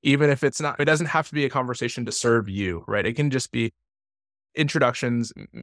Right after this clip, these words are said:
making a connection, building a relationship, and, and learning from others and learning from their experiences. So in particular, if you're interested in breaking into customer success,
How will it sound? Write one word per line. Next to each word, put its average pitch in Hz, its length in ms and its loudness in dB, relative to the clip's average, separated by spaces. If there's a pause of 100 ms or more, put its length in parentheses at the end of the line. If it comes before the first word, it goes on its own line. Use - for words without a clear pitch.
(120)
making 135 480 0
a 127 60 -2
connection, 117 540 -2
building 110 360 0
a 110 60 -2
relationship, 98 840 -4 (340)
and, 113 180 0
and 117 220 2
learning 107 380 -2
from 107 160 -6
others 98 280 -2
and 98 120 -6
learning 98 240 -4
from 98 160 -10
their 92 160 -2
experiences. 90 680 -6
So 98 200 -4
in 127 140 -4
particular, 110 680 -2
if 95 120 -6
you're 104 140 -2
interested 104 480 -4
in 98 120 -4
breaking 98 320 -4
into 92 160 -6
customer 101 360 -6
success, 101 640 -6